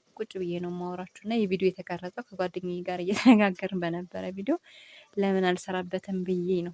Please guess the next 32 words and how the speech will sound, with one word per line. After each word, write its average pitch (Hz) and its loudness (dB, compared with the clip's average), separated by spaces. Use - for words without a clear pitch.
እናንተም 170 -4
ደስ 185 -4
እንዲላችሁ 180 -6
ወደ 175 -4
ሀገራችሁ 170 -6
መምጣት 170 -6
የምታስቡ 175 -10
ልጆች 214 2
ያው 240 4
ብዙ 226 4
ደባሪ 202 4
ነገር 190 2
ብትሰሙም 220 0
ግን 185 2
ደግሞ 170 -4
ከሀገር 170 -6
የሚበልጥ 170 -10
ነገር 180 -10
ስለሌለ 180 -6
ደስ 254 -4
እንዲላችሁ 185 -4
ብዬ 185 0
ነው 180 0
ማለት 180 -4
ነው 180 -10
የማስቃኛችሁ። 208 0
ስለዚህ 240 4
ወደ 208 6
ሀሳቤ 190 2
ስመጣላችሁ 190 0
ማለት 165 0
ነው፣ 165 -6